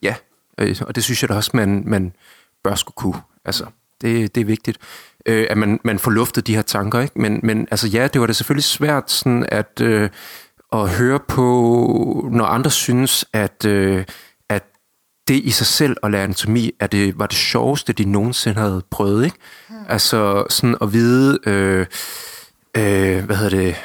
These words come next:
hvor langt, hvor lang en eller anden given muskel er, og hvor den hæfter, ikke? Og hvor den udspringer fra, sådan nogle ting. Og ikke selv s-, have den der samme følelse der. Øh, det, det havde jeg det rigtig svært med. Øhm, men altså,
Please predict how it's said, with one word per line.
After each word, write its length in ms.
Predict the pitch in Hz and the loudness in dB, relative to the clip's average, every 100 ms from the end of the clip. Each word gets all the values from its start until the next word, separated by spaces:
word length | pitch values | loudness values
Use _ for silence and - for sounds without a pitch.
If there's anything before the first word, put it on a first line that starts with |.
| - | -6
hvor 100 | 107 | -2
langt, 680 | 110 101 95 - - - - | 0 0 -2 -4 -6 -8 -6
hvor 100 | 104 | -4
lang 200 | 104 104 | -2 0
en 40 | 107 | 0
eller 100 | 107 | 0
anden 120 | 107 | 0
given 240 | - 120 120 | 0 2 2
muskel 420 | 120 120 - - | 2 0 -4 -4
er, 140 | 104 104 | -2 0
og 600 | 110 113 101 98 92 90 - _ - | 0 0 0 2 0 -2 -12 _ -4
hvor 200 | 107 104 | 0 0
den 360 | 107 104 104 - | 0 -2 -4 -8
hæfter, 640 | 98 104 - - 101 98 | -4 -4 -4 -2 0 0
ikke? 240 | 101 - | -2 -6
Og 60 | 95 | -4
hvor 120 | 101 | -2
den 100 | 98 | 0
udspringer 420 | 101 - 98 98 | -2 -4 -4 -6
fra, 240 | - 104 101 | -4 -4 -2
sådan 120 | - | -4
nogle 80 | 104 | -2
ting. 240 | 120 110 | -4 -2
Og 60 | 110 | -2
ikke 120 | - | 0
selv 240 | - 180 | 0 0
s-, 200 | 127 - - | 0 -4 -6
have 220 | 117 139 - | -4 -4 0
den 100 | 131 | 0
der 60 | 131 | 0
samme 260 | - 123 | -2 -4
følelse 360 | - 123 143 120 | -2 -2 -2 -2
der. 140 | 110 - - - - _ - | -2 -4 -12 -20 -20 _ -2
Øh, 440 | 117 113 107 104 98 _ _ | 2 2 4 2 -2 _ _
det, 140 | 170 156 _ _ _ _ - | 0 0 _ _ _ _ 0
det 100 | 156 | 2
havde 200 | 139 123 | 4 2
jeg 180 | 107 | 2
det 480 | 131 113 104 95 92 87 - | 2 2 2 0 -2 -8 -8
rigtig 220 | 113 - | -8 -4
svært 280 | - 95 - | -4 -4 -2
med. 140 | 95 98 - _ | -4 -4 -8 _
Øhm, 500 | - - - - - - - - - - - - _ | -8 -6 -6 -8 -10 -12 -20 -20 -20 -20 -20 -20 _
men 120 | 117 | 0
altså, 400 | 107 101 123 107 | 0 2 2 0